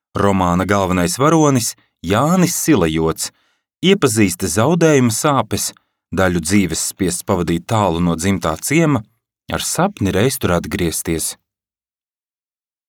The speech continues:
Ēriks Kūlis. Ja ietu vēl labāk, vairs nevarētu ciest. Ironiskā próza. Lasa Zigurds Neimanis.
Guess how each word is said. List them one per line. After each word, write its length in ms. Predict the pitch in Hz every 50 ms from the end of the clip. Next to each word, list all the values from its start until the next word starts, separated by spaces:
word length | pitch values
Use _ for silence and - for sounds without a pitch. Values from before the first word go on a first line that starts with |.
| _
Ēriks 560 | - 107 113 143 175 185 165 156 - - - - _ _ _ -
Kūlis. 640 | - 139 139 123 95 82 78 78 - - - - - _ _ _ _ _ _ _ _ _ _ _ _ _ _ -
Ja 120 | 139 156 170
ietu 440 | - - 127 120 98 - - 101 87
vēl 280 | 131 185 196 151 123
labāk, 460 | 107 95 85 82 78 76 - - _ _ _ _ -
vairs 320 | 143 151 165 147 113 - - 127
nevarētu 480 | 120 98 87 85 87 82 - - - -
ciest. 540 | - 110 92 80 - - - - - - _ _ _ _ _ _ _ _ -
Ironiskā 720 | 170 180 175 143 123 107 101 95 - - - - 95 82
próza. 600 | 82 - - 87 85 82 80 80 - 85 78 - _ _ _ _ _ _ _ _ _ _ _ _ _ _ _ _ _ _ _ _ -
Lasa 560 | 104 104 104 104 98 104 104 - - 101 - - -
Zigurds 600 | 92 82 82 107 110 101 92 92 82 78 - - 151
Neimanis. 640 | 160 165 151 143 131 104 85 80 82 - - -